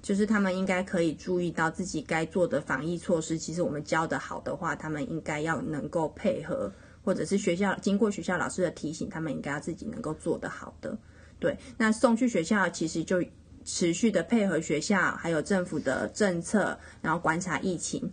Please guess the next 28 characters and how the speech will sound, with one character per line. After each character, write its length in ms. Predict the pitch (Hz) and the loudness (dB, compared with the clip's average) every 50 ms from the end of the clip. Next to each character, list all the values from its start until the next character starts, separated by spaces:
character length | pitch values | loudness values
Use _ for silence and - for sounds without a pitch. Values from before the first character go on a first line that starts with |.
| - - - | -8 -12 -8
其 140 | - - 175 | -6 -4 -2
实 160 | 170 165 - | -2 -2 -2
就 160 | - 190 180 | 2 2 2
也 160 | 156 147 113 | 2 2 0
不 100 | - - | -4 -4
要 160 | 147 143 139 143 | -2 -2 -2 -2
太 240 | - - 165 135 135 - - - | -2 -4 -4 -4 -4 -6 -6 -4
担 240 | - - - - | -4 -4 -2 -4
心。 500 | - - - - - - - 170 185 196 196 - - - - - - - - - - - - - - - - - - - | -6 -6 -8 -8 -8 -8 -8 -6 -6 -6 -6 -8 -12 -20 -20 -20 -20 -20 -20 -20 -20 -20 -20 -20 -20 -20 -20 -20 -6 0
那 200 | - 311 302 302 - | 2 4 4 4 4
我 100 | - 208 | 4 4
们 140 | 190 190 190 | 4 4 4
刚 120 | 208 233 | 4 4
刚 160 | 247 254 262 269 | 6 6 6 6
提 140 | - 214 | 4 4
到， 160 | 190 220 220 214 | 2 4 2 4
就 140 | 214 220 | 4 4
是 100 | 226 247 | 4 4
孩 180 | 240 - 208 190 | 2 4 2 2
子 120 | 196 214 | 4 2
开 180 | 208 220 226 233 | 2 4 4 4
始 80 | 208 185 | 4 4
上 220 | - 247 226 226 | 4 4 4 6
学 160 | - 180 160 | 4 2 0
之 180 | 156 - 160 185 | 0 0 0 2
后， 160 | 202 214 196 | 4 4 4
其 140 | 196 - 185 | 2 2 0
实 200 | - 185 180 | 0 2 2